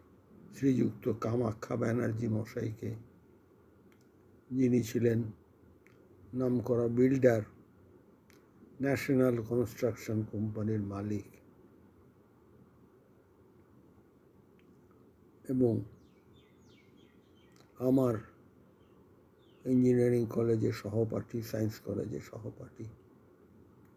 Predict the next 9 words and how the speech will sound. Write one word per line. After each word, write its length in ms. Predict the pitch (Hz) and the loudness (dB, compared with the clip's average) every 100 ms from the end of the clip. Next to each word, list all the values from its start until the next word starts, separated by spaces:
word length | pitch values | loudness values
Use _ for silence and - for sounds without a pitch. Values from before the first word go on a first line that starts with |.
| - - - - - - | -20 -20 -20 -20 -20 -10
চন্দন 580 | - 131 127 123 123 120 | 0 4 4 6 4 4
ব্যানার্জির 600 | 120 117 110 110 - 139 - - _ - - - _ - - - | 0 -2 -2 -2 -2 -2 -4 -20 _ -20 -20 -20 _ -20 -20 -8
মেসোমশাই 640 | 151 113 135 127 110 127 123 - | -6 -2 0 0 -2 -4 -6 -8
কামাখ্যাবাবু। 800 | 165 - - - 113 113 127 - - - - - - - - - - - - - - - - - - - - | -12 -12 -12 -10 -8 -8 -10 -14 -20 -20 -20 -20 -20 -20 -20 -20 -20 -20 -20 -2 0 0 -2 -10 -20 -20 -16
তিনি 400 | - 131 139 156 | -8 0 4 4
জমি, 460 | 135 135 131 135 131 - - - - - 135 | 4 4 4 4 0 -6 -20 -20 -20 -18 -8
জমিটা 440 | 120 127 127 120 131 | -2 0 0 0 -4
তারই 440 | - 123 131 131 - - - - - - - _ - - | -4 -2 0 0 -2 -14 -20 -20 -20 -20 -20 _ -20 -16
ছিল, 360 | - 117 127 | -8 -2 -2